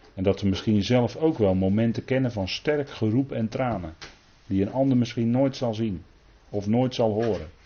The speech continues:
Maar God hoort ze wel, God kent die tranen, hij hoort dat geroep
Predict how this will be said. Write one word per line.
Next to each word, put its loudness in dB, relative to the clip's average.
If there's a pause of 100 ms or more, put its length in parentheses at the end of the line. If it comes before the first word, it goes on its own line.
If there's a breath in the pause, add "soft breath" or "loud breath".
(600 soft breath)
Maar -2
God 4
hoort -2
ze -6
wel, 0
God -6
kent 2
die -4
tranen, -6
hij -4
hoort 0
dat -2
geroep -4